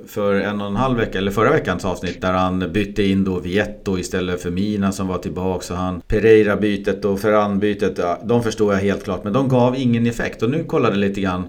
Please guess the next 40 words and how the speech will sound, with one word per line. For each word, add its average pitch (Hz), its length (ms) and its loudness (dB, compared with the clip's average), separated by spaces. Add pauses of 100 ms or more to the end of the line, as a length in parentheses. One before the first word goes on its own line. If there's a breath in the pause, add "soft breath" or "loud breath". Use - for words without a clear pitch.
(100)
hur 101 100 -10
kommer 110 240 -2
han 110 120 -2
agera 104 240 4
på 107 120 0
byten 131 380 2
här? 92 120 0
Valencia 120 500 0
hade 117 180 2
någon 107 200 2
ledning 104 360 4
med 107 120 2
ett 107 140 -4
noll, 127 220 2
han 98 140 0
byter 95 300 0
in 95 160 2
Mina 110 340 2
istället 92 300 -2
för 87 100 -2
Sasa. 113 640 -2
Jag 104 180 -4
köper 107 320 0
bytet, 107 600 0
bra. 113 480 0
Eh, 107 60 -6
han 101 400 -2
byter 101 280 2
in 98 160 6
en 95 120 4
Pereira 98 500 4
istället 90 340 0
för 90 180 0
Guedes. 127 600 2
Eh, 92 960 -2
kanske 131 240 2
inte 123 120 2
jag 107 140 8
hade 98 160 6
gjort, - 320 -2